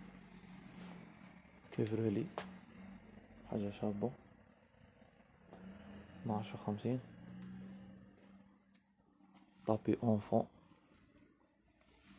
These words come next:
لوريجينال. هذه شابة بزاف.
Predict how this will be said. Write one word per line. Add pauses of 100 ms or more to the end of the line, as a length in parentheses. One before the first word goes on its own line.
(160)
لوريجينال. (3250)
هذه
شابة
بزاف.